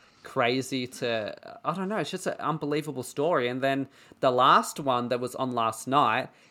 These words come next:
Erica sat down with Kyle and was saying, "Oh, well,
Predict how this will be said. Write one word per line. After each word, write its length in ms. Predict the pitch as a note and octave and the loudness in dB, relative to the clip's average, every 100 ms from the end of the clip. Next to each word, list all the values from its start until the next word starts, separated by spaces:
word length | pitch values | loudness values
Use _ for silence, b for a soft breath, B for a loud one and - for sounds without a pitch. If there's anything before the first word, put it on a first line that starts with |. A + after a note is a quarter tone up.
| b | b
Erica 260 | D3 D3+ | 4 4
sat 280 | C#3 D3 D3 | 2 2 2
down 180 | D3 C#3 | 0 0
with 140 | B2 | -2
Kyle 440 | - C3 D3 C3 B2 | 0 4 6 6 4
and 140 | B2 | 2
was 140 | C3 B2 | -2 -4
saying, 340 | - B2 B2 | -2 -2 0
"Oh, 220 | - C#3+ B2+ | 2 4 4
well, 360 | C#3 C3 B2 | 4 4 2